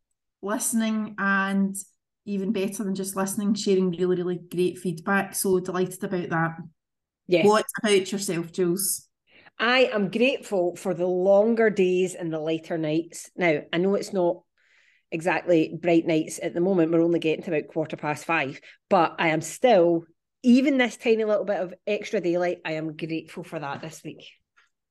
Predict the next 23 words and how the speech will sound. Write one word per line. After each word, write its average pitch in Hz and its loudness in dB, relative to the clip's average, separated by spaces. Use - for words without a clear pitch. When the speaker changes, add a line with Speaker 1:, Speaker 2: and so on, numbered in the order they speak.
Speaker 1:
And 196 4
you 214 6
love 190 2
that, 202 0
don't 202 -2
you? 208 2
The 202 -6
snowdrops 202 -4
of 196 -10
hope 202 4
are 190 -4
out, 190 2
everything's 202 -2
starting 190 -4
to - -12
shift, 190 -6
so 175 4
spring's 196 0
on 175 0
its 160 -6
way. 165 0
Speaker 2:
Yeah. 175 6
Speaker 1:
Great. 170 -2